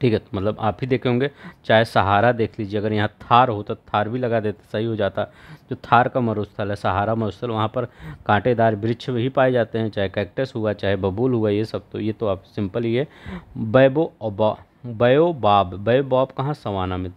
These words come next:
टफ है ये थोड़ा सा। बायोबाब कहाँ पाया जाता है? सवाना के क्षेत्र में, ठीक है, जो अफ्रीका का मिडिल ए-,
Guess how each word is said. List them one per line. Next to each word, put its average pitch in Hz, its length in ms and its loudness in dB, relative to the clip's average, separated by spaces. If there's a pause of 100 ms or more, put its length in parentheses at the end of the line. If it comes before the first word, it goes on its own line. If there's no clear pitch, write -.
(180)
टफ 113 180 -4
है 123 120 -2
ये 156 100 -6
थोड़ा 127 240 -6
सा। 156 140 -2 (420)
बायोबाब 131 580 4
कहाँ 127 160 -6
पाया 120 160 -2
जाता 135 160 -4
है? - 60 -14
सवाना 98 400 -4
के 117 140 -10
क्षेत्र 110 340 -6
में, 139 160 -6 (160)
ठीक 139 140 -4
है, 101 180 -6
जो 101 120 0
अफ्रीका 98 400 -2
का 113 100 -2
मिडिल 107 420 0
ए-, 95 140 0